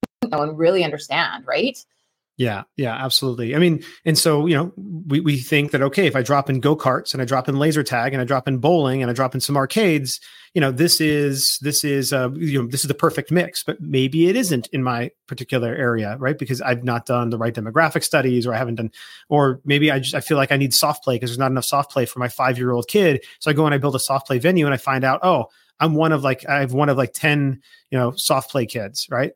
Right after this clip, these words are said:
Speaker 2: Uh, you know, or, or, uh, ten, five, or f-, one of ten five-year-olds in the area that could actually play in the soft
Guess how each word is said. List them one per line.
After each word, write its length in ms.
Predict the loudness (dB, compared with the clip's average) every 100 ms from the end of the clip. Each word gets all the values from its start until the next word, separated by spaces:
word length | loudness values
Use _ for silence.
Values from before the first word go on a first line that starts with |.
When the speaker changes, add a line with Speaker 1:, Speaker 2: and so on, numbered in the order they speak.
| -6
Speaker 2:
Uh, 120 | -4
you 100 | -2
know, 60 | -2
or, 280 | -2 -2 -2
or, 220 | -2 -2
uh, 80 | -2 -2
ten, 180 | -2 0
five, 320 | 2 0 0
or 140 | -2
f-, 240 | -4 -4 0
one 100 | 0
of 80 | 2
ten 160 | -2
five-year-olds 560 | 2 2 4 2 2 0
in 60 |
the 100 | -2
area 320 | 2 2 2 0
that 140 | -2
could 80 | -4
actually 220 | -4 -6
play 200 | -2 0
in 60 | 0
the 60 |
soft 360 | -2 -4 -6